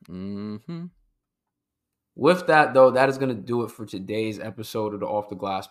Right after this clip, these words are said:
Speaker 2: podcast. We appreciate you if you listen to the whole thing, whether you're on YouTube or Spotify. Go ahead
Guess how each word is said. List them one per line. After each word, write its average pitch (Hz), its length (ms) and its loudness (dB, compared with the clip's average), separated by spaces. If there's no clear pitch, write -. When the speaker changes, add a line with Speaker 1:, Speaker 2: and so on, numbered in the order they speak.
Speaker 2:
podcast. 113 680 0
We 104 120 -8
appreciate 151 600 2
you 127 80 -2
if 123 80 -12
you 120 100 -10
listen 123 280 -4
to 120 100 -10
the 113 80 -6
whole 120 200 -2
thing, 117 240 -8
whether 104 180 -6
you're 104 200 -6
on 101 140 -8
YouTube 110 400 -8
or 104 160 -6
Spotify. 104 640 0
Go 101 200 -6
ahead 101 400 -6